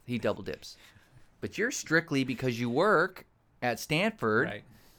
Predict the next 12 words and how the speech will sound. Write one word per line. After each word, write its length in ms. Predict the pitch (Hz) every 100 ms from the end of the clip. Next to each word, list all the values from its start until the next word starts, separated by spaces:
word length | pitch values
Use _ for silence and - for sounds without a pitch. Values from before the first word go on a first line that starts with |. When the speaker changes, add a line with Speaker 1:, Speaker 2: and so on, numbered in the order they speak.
| 139
Speaker 1:
You're 140 | 156
strictly 520 | - - 160 180 123
Dust 260 | 120 147 -
Patrol 360 | 120 110 110 123
and 220 | 123 120
been 160 | 147
killing 460 | 147 123 147 202 139
it. 180 | 113 -
How 120 | 120
many 200 | 160 156
years 200 | 143 135
now, 180 | 123 101